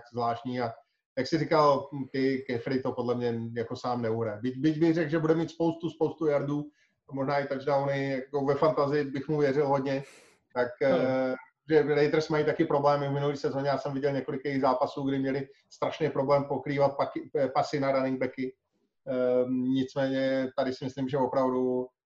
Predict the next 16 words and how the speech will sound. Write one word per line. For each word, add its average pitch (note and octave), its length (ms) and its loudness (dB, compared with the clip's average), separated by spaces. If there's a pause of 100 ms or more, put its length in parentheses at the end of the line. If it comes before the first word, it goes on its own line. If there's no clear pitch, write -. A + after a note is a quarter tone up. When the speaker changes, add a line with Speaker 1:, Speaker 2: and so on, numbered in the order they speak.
(160)
Speaker 1:
eh, B2 140 -2
Raiders B2 320 0 (100)
mají B2+ 180 0
vyšší B2 280 -6
kvalitu B2+ 460 -2
a B2 100 4
že A#2+ 120 -4
to, B2 340 -2
že C3+ 100 -4
to C3+ 220 0 (340)
sa-, D#3 140 0
sám E3+ 240 4
Kefry D3+ 400 2 (460)
prostě C3+ 240 -12
všechno B2 280 -8
neuhraje. G#2 460 -6